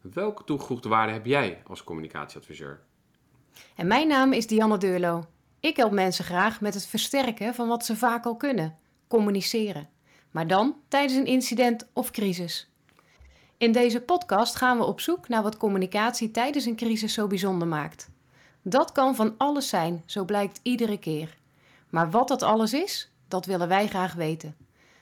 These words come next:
Speaker 2: We gaan ook in dit tweede seizoen weer in gesprek met verschillende collega's uit het veld.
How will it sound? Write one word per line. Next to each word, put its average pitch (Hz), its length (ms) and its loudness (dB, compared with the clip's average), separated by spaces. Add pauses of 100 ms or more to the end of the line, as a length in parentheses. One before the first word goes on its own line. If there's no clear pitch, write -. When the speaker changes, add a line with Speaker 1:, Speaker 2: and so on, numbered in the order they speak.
(100)
Speaker 2:
We 175 100 -6
gaan 247 220 2
ook 269 140 2
in 208 120 4
dit 185 160 0
tweede 269 280 2
seizoen 220 400 0
weer 202 120 0
in 180 140 -2
gesprek 254 440 -8
met 185 160 -6
verschillende 262 540 -4
collega's 202 560 -2
uit 214 180 -2
het 220 120 -8
veld. 156 400 -8